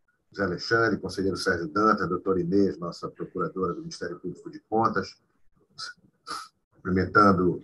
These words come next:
saudando nossos servidores, secretário doutor Cajango, doutor Rafael da Diju, doutora Luísa Montenegro, coordenadora do nap. Havendo quórum, declaro aberta a quinta sessão virtual da Câmara Especial de Julgamento,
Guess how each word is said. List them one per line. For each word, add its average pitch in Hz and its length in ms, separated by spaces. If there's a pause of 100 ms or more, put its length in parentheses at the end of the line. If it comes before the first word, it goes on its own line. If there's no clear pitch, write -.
saudando 87 420
nossos 90 240
servidores, 95 540
secretário 90 520
doutor 85 280
Cajango, 104 560
doutor 87 240
Rafael 85 420
da 82 80
Diju, 104 560 (420)
doutora 90 300
Luísa 90 400 (220)
Montenegro, 95 480
coordenadora 92 680
do 104 120
nap. 104 340 (600)
Havendo 104 320
quórum, 110 300
declaro 107 320
aberta 98 600
a 95 140
quinta 127 260
sessão 101 360
virtual 101 560
da 82 120
Câmara 101 320
Especial 90 400
de 82 100
Julgamento, 113 680